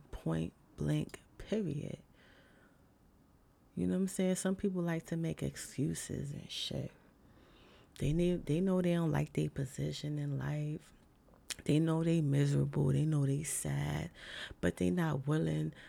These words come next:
to work on it, and they wanna just wallow in they fucking sadness and feel guilty.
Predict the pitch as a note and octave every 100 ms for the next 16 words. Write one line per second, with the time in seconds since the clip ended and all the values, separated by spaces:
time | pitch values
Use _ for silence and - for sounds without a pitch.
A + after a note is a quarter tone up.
0 | - - - D3 C3+ C#3+ C#3+ C#3+ C3 C3
1 | C3 B2+ - - C#3 D3 D3 C#3+ C#3 C#3
2 | C3 - C3+ C3+ C#3 C#3 C3+ C3+ C3+ C3
3 | C3+ - C#3+ C#3 D3 C#3+ - C#3 C3+ C#3
4 | C#3 C#3 C#3 C#3 C#3 C#3 C#3 - - -
5 | - - - - D3+ D3 C#3+ - E3 F#3+
6 | - - C#3+ C#3